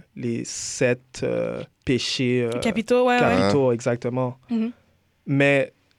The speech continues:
Speaker 1: là, comment c'est représenté, les sept péchés capitaux, c'est, c'est un peu, je trouvais que c'est un, un peu une version immature des sept péchés capitaux. C'est que des
Speaker 2: Ok.
Speaker 1: monstres.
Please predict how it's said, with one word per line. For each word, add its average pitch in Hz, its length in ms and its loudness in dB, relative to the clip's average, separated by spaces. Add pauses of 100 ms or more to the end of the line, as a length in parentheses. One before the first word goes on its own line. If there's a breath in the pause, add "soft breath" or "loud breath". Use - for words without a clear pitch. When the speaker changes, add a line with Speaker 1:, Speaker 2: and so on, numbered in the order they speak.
(140)
Speaker 1:
là, 143 320 4
comment 160 240 2
c'est 180 200 2
représenté, 147 720 2
les 170 120 2
sept 131 300 -2
péchés 135 240 -6
capitaux, 139 500 -2 (680)
c'est, 143 460 -2
c'est - 160 0
un 147 80 2
peu, 190 360 2 (460 soft breath)
je - 60 -12
trouvais 160 160 0
que 170 60 -4
c'est 156 100 2
un, 131 140 2 (680)
un 170 60 -4
peu 180 120 0
une 208 100 2
version 160 400 2
immature 147 1000 0 (600)
des 131 160 0
sept 135 280 0
péchés 139 220 -4
capitaux. 131 440 0
C'est 151 200 0
que - 160 -2
des 170 180 4
Speaker 2:
Ok. 135 60 -2
Speaker 1:
monstres. 170 440 2